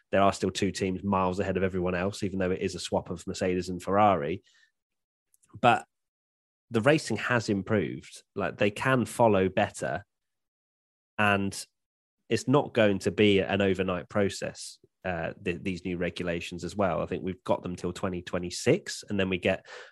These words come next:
another brand new set of regulations, which, you know, F one are just like, "No, we're gonna keep changing them. We're gonna keep changing them." And then maybe one time we'll hit the sweet spot when in reality, you maybe just need a set of regulations for quite a long time, and then F one teams can,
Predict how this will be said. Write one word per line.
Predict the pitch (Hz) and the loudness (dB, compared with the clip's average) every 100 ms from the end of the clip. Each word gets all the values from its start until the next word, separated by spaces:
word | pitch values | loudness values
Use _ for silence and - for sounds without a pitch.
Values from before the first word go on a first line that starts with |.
| _ - | _ 4
another | 214 147 | 6 6
brand | 107 95 87 - - | 4 2 2 -8 -6
new | 104 92 82 | -2 0 -2
set | - 95 85 | -2 0 -2
of | 87 | 0
regulations, | 95 90 90 87 82 - 82 - - | 2 2 0 -2 -4 -10 -12 -12 -8
which, | 92 - - - | -8 -8 -12 -8
you | 85 | -6
know, | 82 | -2
F | 110 - | 0 4
one | 104 | 2
are | 92 | 2
just | 101 | 0
like, | 104 101 | 0 2
"No, | 117 104 | 4 6
we're | |
gonna | 110 117 | 6 4
keep | - 131 | 0 -2
changing | - 104 92 87 | 2 2 2 -2
them. | 85 - | -6 -2
We're | 107 | 0
gonna | 107 | 0
keep | 104 147 135 | 0 0 0
changing | - 117 107 101 | 2 2 2 0
them." | 92 | 0
And | 95 | 0
then | 95 101 | 0 2
maybe | 113 123 113 | 4 6 6
one | 107 113 110 104 | 4 4 2 0
time | 104 95 | 0 2
we'll | 92 | 0
hit | 87 107 | -2 -4
the | 104 | 0
sweet | 110 92 | 0 0
spot | - 82 73 - - - _ | -2 -4 -4 -10 -20 -20 _
when | 95 95 | 2 4
in | 98 | 4
reality, | 110 117 120 113 90 | 6 6 6 2 0
you | 87 95 | -4 -2
maybe | 95 95 87 | 2 2 2
just | 95 - | -2 0
need | 90 | -2
a | |
set | 90 - | -2 -2
of | 90 | -2
regulations | 92 - 92 90 - 87 | -4 -2 -2 -2 -6 -8
for | 95 | 0
quite | 139 123 107 | 4 4 4
a | |
long | 98 90 | 0 0
time, | - 92 87 | 0 -2 -2
and | 87 | -2
then | 87 | -4
F | 85 | -6
one | 87 85 | -8 -8
teams | - 87 85 | -8 -10 -8
can, | 87 82 | -8 -8